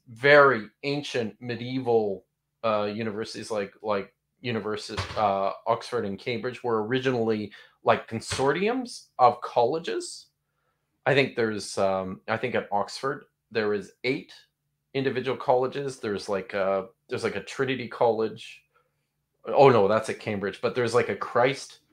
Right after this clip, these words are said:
Church is a college at Oxford. These were originally, like, Christian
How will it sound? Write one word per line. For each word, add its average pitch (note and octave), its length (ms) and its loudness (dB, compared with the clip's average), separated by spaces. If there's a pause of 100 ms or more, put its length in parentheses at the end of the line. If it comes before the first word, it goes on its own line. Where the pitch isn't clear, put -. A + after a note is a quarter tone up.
(120)
Church - 580 -4
is A#2 140 -4
a A2 40 -6
college A2+ 600 0 (440)
at A#2+ 120 6
Oxford. C3 560 2 (500)
These D#3+ 260 2
were C#3 300 6
originally, C3+ 840 0
like, G#2 320 0 (1400)
Christian B2 800 -2